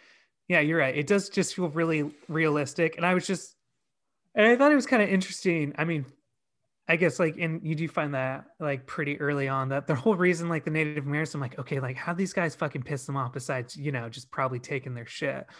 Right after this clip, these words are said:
you know? 'Cause I'm like, they're, they're, like, getting full on fucking attacked. And then I'm, I'm glad that they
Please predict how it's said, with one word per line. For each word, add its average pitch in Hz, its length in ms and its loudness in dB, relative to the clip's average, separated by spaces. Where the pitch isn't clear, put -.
you 156 180 2
know? 131 380 0
'Cause 190 140 4
I'm 214 100 6
like, 180 180 6
they're, 247 240 8
they're, 285 240 8
like, 220 160 2
getting 208 300 2
full 226 220 4
on 214 220 4
fucking 196 340 2
attacked. 160 640 2
And 175 380 4
then 185 140 4
I'm, 175 360 0
I'm 226 180 6
glad 269 240 4
that 254 140 4
they 170 280 4